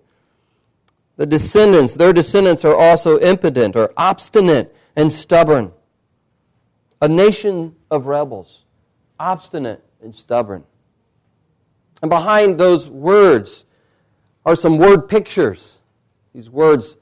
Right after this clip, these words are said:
obstinate and stubborn. This idea, the image is of a stiffness.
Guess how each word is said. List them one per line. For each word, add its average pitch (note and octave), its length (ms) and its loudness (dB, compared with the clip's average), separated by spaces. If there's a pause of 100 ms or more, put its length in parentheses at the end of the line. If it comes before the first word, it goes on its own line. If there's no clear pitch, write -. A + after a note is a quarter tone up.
(160)
obstinate C#3+ 600 -6
and A#2 120 -16
stubborn. G#2+ 500 -10 (520)
This D3 160 -14
idea, E3 720 2
the C#3+ 220 -6
image F3 400 0
is C#3 240 -2 (200)
of D3 200 0
a C#3+ 160 -2
stiffness. - 1000 -4